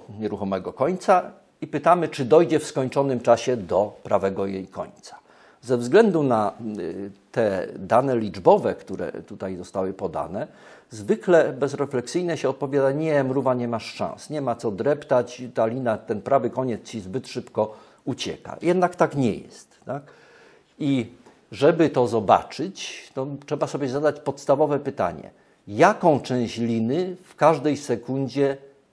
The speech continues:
pokonuje mróweczka? Otóż w pierwszej centymetr z jednego kilometra, czyli jedną stutysięczną. W drugiej lina już ma dwa kilometry, a mrówka drepcze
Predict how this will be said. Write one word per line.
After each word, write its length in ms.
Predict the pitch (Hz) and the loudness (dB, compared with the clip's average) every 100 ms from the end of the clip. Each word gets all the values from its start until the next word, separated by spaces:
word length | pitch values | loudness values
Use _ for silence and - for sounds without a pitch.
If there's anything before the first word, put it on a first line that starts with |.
| _ _ _ - | _ _ _ 2
pokonuje 680 | 127 - 120 113 107 107 - | 4 6 4 4 2 2 -2
mróweczka? 720 | 107 104 85 82 - - - | -4 -4 -4 -8 -12 -16 -12
Otóż 340 | - - 135 - | -10 -6 -6 -8
w 120 | - | -4
pierwszej 560 | 147 123 107 - 165 175 - _ _ _ - | 2 2 2 -2 -2 -4 -16 _ _ _ 2
centymetr 640 | 190 151 143 120 127 156 | 4 4 4 4 4 0
z 60 | - | -2
jednego 340 | 135 139 160 | 0 0 0
kilometra, 640 | 165 175 135 92 - 87 90 | 0 0 0 -2 -6 -12 -10
czyli 320 | - 127 131 | -6 -4 2
jedną 340 | 113 110 127 | 2 2 -4
stutysięczną. 840 | 120 127 110 104 76 - - - - _ _ - | -4 -10 -10 -12 -12 -14 -20 -20 -20 _ _ -8
W 120 | 113 | -4
drugiej 640 | 104 123 107 113 156 202 - | 2 2 4 2 2 0 -6
lina 300 | 95 92 104 | -8 -4 -4
już 140 | 131 | -4
ma 120 | 139 | -4
dwa 200 | 139 156 | 4 4
kilometry, 560 | 151 90 82 82 - - _ - _ _ _ _ _ - | 4 -6 -10 -14 -18 -20 _ -20 _ _ _ _ _ -4
a 140 | 98 | -2
mrówka 440 | 98 104 - 160 | 0 -2 6 4
drepcze 580 | 135 110 101 - 151 180 | 6 0 -2 2 2 2